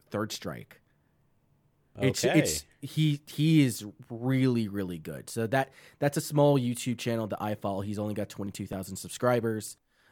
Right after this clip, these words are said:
Speaker 1: Um, shit, what else?
Speaker 2: Only.
Speaker 1: I, I mean, I say only, but compared to, like, everybody else, I also
Speaker 2: Yeah.
Speaker 1: follow Button Check.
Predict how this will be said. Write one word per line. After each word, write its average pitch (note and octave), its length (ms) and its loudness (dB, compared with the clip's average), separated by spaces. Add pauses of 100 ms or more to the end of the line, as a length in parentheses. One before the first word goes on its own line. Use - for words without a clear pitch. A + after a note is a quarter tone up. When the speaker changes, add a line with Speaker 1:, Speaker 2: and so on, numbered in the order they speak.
(140)
Speaker 1:
Um, F#2+ 600 -6 (140)
shit, - 360 -10
what F#2 180 -8
else? D#2 160 -8
Speaker 2:
Only. A2+ 520 2 (160)
Speaker 1:
I, G#3+ 220 8
I A#3 120 12
mean, G#3 260 8
I F#3+ 80 8
say F#3 280 4
only, D3 300 6
but C#3+ 160 2
compared C3 420 0
to, C3 80 -2
like, A#2+ 200 0 (400)
everybody A2+ 580 2
else, A#2 520 -2 (440)
I C3 120 4
also C3+ 260 4
Speaker 2:
Yeah. E2 100 2
Speaker 1:
follow A#2+ 260 6
Button A2 360 -2
Check. - 380 -2